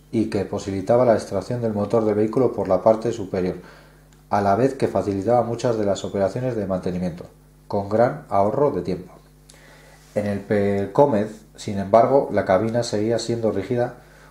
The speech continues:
una característica de la marca hasta mediados de esa década.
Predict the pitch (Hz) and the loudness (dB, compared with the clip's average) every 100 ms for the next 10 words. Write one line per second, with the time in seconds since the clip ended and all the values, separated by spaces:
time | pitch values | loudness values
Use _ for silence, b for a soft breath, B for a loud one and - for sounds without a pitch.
0 | b 113 117 117 117 123 - 127 123 123 | b 0 4 6 6 4 0 -2 -2 -4
1 | 139 135 120 101 113 117 127 120 104 95 | 0 2 2 2 0 2 0 0 -2 -2
2 | 101 120 120 - 101 98 - - - - | 0 0 0 -6 -8 -8 -8 -8 -10 -12
3 | - | -14